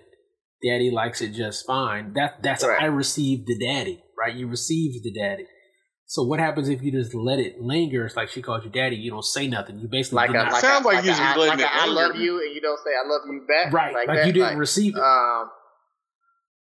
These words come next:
Speaker 2: no, I think, I think, like, your response is your body language. So, like, if she's like, "Fuck this pussy, daddy,"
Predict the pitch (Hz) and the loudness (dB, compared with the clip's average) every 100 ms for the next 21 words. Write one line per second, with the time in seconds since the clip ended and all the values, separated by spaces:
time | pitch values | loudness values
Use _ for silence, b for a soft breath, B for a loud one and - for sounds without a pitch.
0 | _ _ _ _ - 202 440 202 - 226 | _ _ _ _ -6 2 4 4 0 -2
1 | 214 - - 175 - 202 185 - _ _ | -4 -8 -2 -2 0 -2 -4 -14 _ _
2 | _ _ _ _ _ 135 143 165 135 123 | _ _ _ _ _ 0 0 0 -2 -4
3 | - 156 165 139 127 123 107 113 139 135 | 0 2 2 0 -4 -4 0 2 2 0
4 | 104 104 95 92 - _ - 98 98 95 | -4 -8 -8 -14 -16 _ -2 0 0 0
5 | 92 85 - - - 107 143 131 104 98 | 0 0 -4 -14 -6 -4 -4 0 2 2
6 | 92 - - _ _ _ _ _ 932 880 | 0 -8 -20 _ _ _ _ _ _ -20
7 | - _ _ _ _ _ - _ 110 107 | -20 _ _ _ _ _ -20 _ -2 0
8 | 113 110 - 113 117 95 95 95 95 104 | -2 -2 0 0 0 2 6 6 4 0